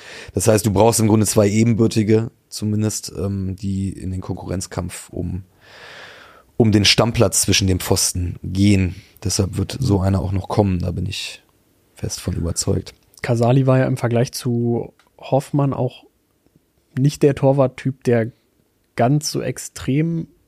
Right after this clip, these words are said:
Speaker 2: rausgespielt hat oder der
Speaker 1: Mhm.
Speaker 2: diese schnellen Aktionen gesucht hat, diese schnellen Abwürfe. Ähm, wobei ich auch fand, dass Hoffmann sich im Verlauf seiner Eintracht-Zeit da so ein bisschen angepasst hat,
Speaker 1: Ja.
Speaker 2: dass es nicht mehr ganz so risikoreich war.
Speaker 1: Das hatte ich auch so ein bisschen,
Speaker 2: Ähm,
Speaker 1: bisschen, er hat ein bisschen Tempo rausgenommen.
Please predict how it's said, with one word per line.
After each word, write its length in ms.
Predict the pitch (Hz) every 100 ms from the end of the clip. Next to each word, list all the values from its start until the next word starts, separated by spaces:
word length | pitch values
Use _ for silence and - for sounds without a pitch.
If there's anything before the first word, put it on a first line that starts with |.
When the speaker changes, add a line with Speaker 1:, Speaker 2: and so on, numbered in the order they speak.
| _
Speaker 2:
rausgespielt 960 | - 135 123 151 - 147 - - 143 143
hat 140 | 143 131
oder 140 | 117
der 100 | 117
Speaker 1:
Mhm. 40 |
Speaker 2:
diese 180 | 127 127
schnellen 760 | 123 - 123 143 156 156 151 -
Aktionen 540 | 131 - - 135 143
gesucht 340 | 135 135 143 -
hat, 120 | 127
diese 160 | 123 120
schnellen 400 | - 117 139 127
Abwürfe. 720 | 139 135 127 131 - 135 131 - - - - _ _ _
Ähm, 380 | 113 110 110 110 - _ _ _ _ _
wobei 220 | 107 110
ich 100 | 117
auch 80 | 117
fand, 320 | - 127 117
dass 160 | 110
Hoffmann 320 | 123 - 131 120
sich 200 | 120 - _ _
im 180 | 110 113
Verlauf 460 | - 113 104 127 -
seiner 260 | 117 113
Eintracht-Zeit 580 | 120 139 139 - 123 120
da 100 | 113
so 80 | 120
ein 60 |
bisschen 360 | 120 123 123 - _ _ -
angepasst 600 | 123 165 160 160 147 -
hat, 100 | 123
Speaker 1:
Ja. 80 | 107
Speaker 2:
dass 80 |
es 140 | 120 123
nicht 160 | 135
mehr 120 | 135 123
ganz 260 | 135 147
so 180 | 135 131
risikoreich 840 | 131 147 151 151 139 131 139 -
war. 180 | 127 135
Speaker 1:
Das 160 | 104 -
hatte 120 | 90
ich 80 | 104
auch 60 |
so 160 | 95 98
ein 80 | 120
bisschen, 240 | 117 107
Speaker 2:
Ähm, 180 | 117 120
Speaker 1:
bisschen, 320 | 107 - 92
er 80 | 101
hat 60 |
ein 60 | 101
bisschen 200 | 101 104
Tempo 260 | 117 104 98
rausgenommen. 580 | 98 101 - 87 85